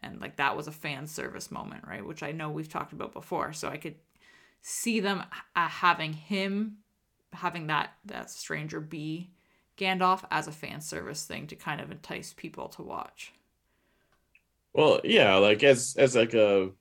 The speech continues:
Speaker 2: I, I wouldn't necessarily call myself, may-, maybe I'm a super fan. Like, I'm, I'm pretty deep into the lore, so I
Speaker 1: Mm-hmm.
Speaker 2: guess compared to most, I really am a super fan. Um, uh,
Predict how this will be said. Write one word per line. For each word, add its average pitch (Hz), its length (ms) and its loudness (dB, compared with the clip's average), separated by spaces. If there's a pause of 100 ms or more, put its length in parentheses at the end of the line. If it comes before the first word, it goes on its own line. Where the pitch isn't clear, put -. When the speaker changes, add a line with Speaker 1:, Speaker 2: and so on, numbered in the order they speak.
(280)
Speaker 2:
I, 104 240 0
I 151 60 4
wouldn't 104 480 -2
necessarily 85 500 0
call - 180 -2
myself, 80 480 -2 (160)
may-, 113 120 2
maybe 123 280 6
I'm 85 120 4
a 78 40 2
super 92 380 0
fan. 73 300 -4
Like, 87 160 -2
I'm, 123 420 4
I'm 127 200 6
pretty 107 220 4
deep 92 300 -4
into 90 180 0
the 90 80 0
lore, 85 520 0
so 98 320 8
I 107 80 6
Speaker 1:
Mm-hmm. 113 160 4
Speaker 2:
guess 98 260 4
compared 104 360 0
to 80 100 0
most, 76 360 -4
I 73 60 2
really 73 340 2
am 57 160 -4
a - 40 -6
super - 300 -4
fan. 71 440 -4
Um, 95 320 0 (840)
uh, 117 180 2